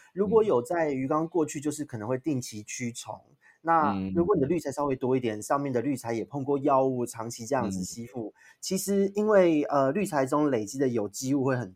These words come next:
Speaker 1: 多，你以后下的药只会越，越来越没效果。
Speaker 2: 对，对，对。
Speaker 1: 而且你只要稍微加一下，它就会天国白了。
Speaker 2: 对啊，所以最好还是在简易缸就处理好，再进去主缸。主缸就是，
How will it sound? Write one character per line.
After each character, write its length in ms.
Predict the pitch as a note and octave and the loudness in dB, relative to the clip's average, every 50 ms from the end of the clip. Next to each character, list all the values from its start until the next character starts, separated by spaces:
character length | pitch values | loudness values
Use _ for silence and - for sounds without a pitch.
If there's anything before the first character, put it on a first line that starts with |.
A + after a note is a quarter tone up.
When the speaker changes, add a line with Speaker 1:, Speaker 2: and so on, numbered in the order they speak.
| _ - | _ -8
Speaker 1:
多， 200 | A2+ G#2+ G#2+ A2 | -6 -4 -4 -4
你 280 | B2 C3+ D3+ D#3 D#3 | -2 -2 -2 0 0
以 40 | - | 0
后 160 | A#2 D3 C#3+ | 0 0 0
下 200 | C3+ - D3 C3 | 0 0 0 0
的 160 | - A2+ A2 | 0 0 0
药 260 | A#2 C3 C3+ A2 G#2 - | 2 4 6 6 4 4
只 140 | - - A2 | 0 -4 -4
会 160 | G#2+ C3+ C#3 | -2 0 2
越， 300 | C#3+ D3+ C#3+ C3 B2+ - | 4 4 4 4 2 0
越 260 | - E3 F3 D#3+ D3 C3 | 2 6 6 8 8 6
来 240 | B2 A2+ G#2+ G#2+ | 6 6 6 6
越 220 | A2+ B2+ C3+ C#3 A#2+ | 4 2 2 2 2
没 220 | G#2+ G#2 G#2 G#2 | 0 -2 -6 -8
效 280 | G2+ - B2+ G#2 G2 G2 | -4 0 0 0 0 -2
果。 220 | G2 - F#2+ - - - - _ _ _ _ | -6 -10 -12 -12 -12 -14 -20 _ _ _ _
Speaker 2:
对， 220 | - G#2 G2 F#2 | -2 0 0 0
对， 220 | F2 F2+ F2 E2+ D#2+ | 0 -2 -4 -4 -4
对。 260 | D2 E2+ E2 D2+ C#2 C2 - _ _ _ _ _ - | -4 -6 -6 -6 -8 -12 -16 _ _ _ _ _ 2
Speaker 1:
而 80 | D#3+ E3+ | 4 6
且 120 | E3+ F3+ | 6 6
你 80 | D#3 E3+ | 6 6
只 80 | E3+ - - | 4 6 4
要 80 | C#3+ | 6
稍 160 | D3+ - F3 E3+ | 6 8 8 8
微 120 | D3 C3+ C3+ | 8 6 4
加 240 | - D3 C#3+ D3 C#3+ | 4 6 6 6 6
一 40 | |
下， 240 | B2+ B2 D#3+ C#3+ C3+ B2+ - - | 6 6 8 8 8 8 6 2
它 80 | C#3+ C3 | 2 4
就 80 | C#3 | 4
会 80 | C#3 C#3 | 4 4
天 180 | C3+ C#3+ C3+ | 4 4 2
国 140 | B2+ A#2+ A2 | 2 2 2
白 240 | A2 - G2+ G2 F2+ | 2 2 0 0 -2
了。 220 | D#2 E2 D#2 - _ _ | -4 -6 -8 -10 _ _
Speaker 2:
对 120 | - A2 | 4 6
啊， 280 | G2+ F#2+ F#2 F2+ F#2 F#2 | 6 6 6 4 2 0
所 180 | G2+ B2+ D3 C#3 | 0 4 6 6
以 60 | B2 | 6
最 200 | A#2 C3 D3 C3 | 6 6 8 8
好 140 | A#2+ G2+ F#2+ | 10 10 8
还 100 | G2 G2+ | 6 6
是 140 | A2+ B2 | 4 4
在 160 | A#2+ C3 B2 A#2 | 6 6 6 6
简 260 | - - F#2+ F2 F2+ | 4 2 -2 0 2
易 140 | A2 A2+ G#2 | 2 2 4
缸 220 | G#2+ G2 G2+ G#2 | 2 2 2 2
就 340 | G#2 G#2+ G#2 G2+ F#2+ F#2 F#2+ | 2 4 6 6 4 4 0
处 240 | - - - G2 G2 | -4 -6 -4 -2 0
理 180 | G2 G2+ G2+ | 0 0 -2
好， 220 | F#2+ F#2+ D#2+ D2+ E2 | -2 -2 -4 -4 -4
再 160 | - F#2+ F#2+ | -2 -4 -4
进 180 | F2 G2 F#2+ | -2 -4 -4
去 140 | F#2 F#2 F#2 | -4 -4 -6
主 220 | F2 - D#2+ C#2 C2 | -6 -8 -12 -16 -10
缸。 340 | - E2 D#2+ D#2+ D#2 D#2 - | -6 -6 -6 -6 -8 -12 -14
主 140 | - F#2+ F#2 | -10 -4 -2
缸 340 | G#2 G#2 A2 A2+ A2+ A2+ | 0 0 0 0 -2 -4
就 160 | G#2+ - A#2+ A2 | -6 -6 -6 -8
是， 560 | - - A2+ G#2+ G#2+ G#2 G2+ F#2+ F#2+ F2+ | -8 -6 -6 -4 -4 -4 -4 -4 -4 -6